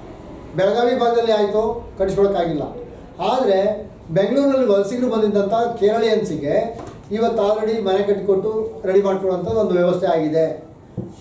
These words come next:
ಅಂದ್ರೆ ನಮ್ಮ ಒಂದು ಹಕ್ಕನ್ನ, ನಮ್ಮ ಒಂದು, ಆ, ಒಂದು ಏನು ಸೋರ್ಸ್ ಇತ್ತು ಅದನ್ನ ಬೇರೆಯವ್ರಿಗೆ ಕೊಡ್ತಾವ್ರೆ. ಇಲ್ಲಿರ್ತಕ್ಕಂಥ ನಿರುದ್ಯೋಗಿಗಳಿಗೆ ಉದ್ಯೋಗ ಇಲ್ಲ, ಇಲ್ಲಿರ್ತಕ್ಕಂಥ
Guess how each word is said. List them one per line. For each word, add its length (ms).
ಅಂದ್ರೆ 400
ನಮ್ಮ 240
ಒಂದು 600
ಹಕ್ಕನ್ನ, 520
ನಮ್ಮ 360
ಒಂದು, 600
ಆ, 240
ಒಂದು 200
ಏನು 320
ಸೋರ್ಸ್ 360
ಇತ್ತು 220
ಅದನ್ನ 200
ಬೇರೆಯವ್ರಿಗೆ 400
ಕೊಡ್ತಾವ್ರೆ. 580
ಇಲ್ಲಿರ್ತಕ್ಕಂಥ 720
ನಿರುದ್ಯೋಗಿಗಳಿಗೆ 880
ಉದ್ಯೋಗ 380
ಇಲ್ಲ, 580
ಇಲ್ಲಿರ್ತಕ್ಕಂಥ 640